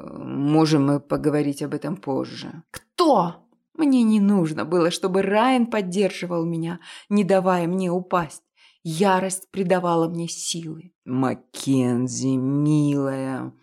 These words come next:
Мои ноздри раздулись. "Я спрашиваю, кто? Я хочу это знать".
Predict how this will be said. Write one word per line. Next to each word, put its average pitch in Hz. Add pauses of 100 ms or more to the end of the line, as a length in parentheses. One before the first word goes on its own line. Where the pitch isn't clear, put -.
(200)
Мои 175
ноздри 202
раздулись. 202
"Я 202
спрашиваю, 208
кто? - (220)
Я 180
хочу 233
это 175
знать". 180